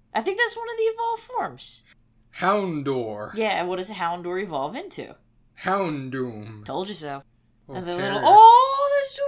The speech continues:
Speaker 1: cute, little terrier Pokemon.
Speaker 2: Her-, he's herdier.
Speaker 1: It's dumb.
Speaker 2: Or, you know what? What are we doing here?
Speaker 1: What?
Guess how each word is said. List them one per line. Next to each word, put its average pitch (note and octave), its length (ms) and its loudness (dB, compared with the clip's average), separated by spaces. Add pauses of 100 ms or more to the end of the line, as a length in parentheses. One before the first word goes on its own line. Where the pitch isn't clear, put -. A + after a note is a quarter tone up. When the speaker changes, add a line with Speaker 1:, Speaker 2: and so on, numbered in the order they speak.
(120)
Speaker 1:
cute, B4+ 180 -14 (280)
little B4+ 240 -6
terrier B4 1000 -6
Pokemon. - 0 - (200)
Speaker 2:
Her-, D4+ 60 -4
he's C4+ 160 -2
herdier. C#3 760 -2 (340)
Speaker 1:
It's F#3+ 340 -8
dumb. - 540 -16 (220)
Speaker 2:
Or, E3+ 160 0
you G#3 120 -2
know G3+ 80 -2
what? G#3 240 -2 (320)
What F#3+ 80 -20
are - 20 -18
we D3 60 -16
doing F3 300 -12
here? F#2+ 260 -18 (160)
Speaker 1:
What? D3+ 300 -16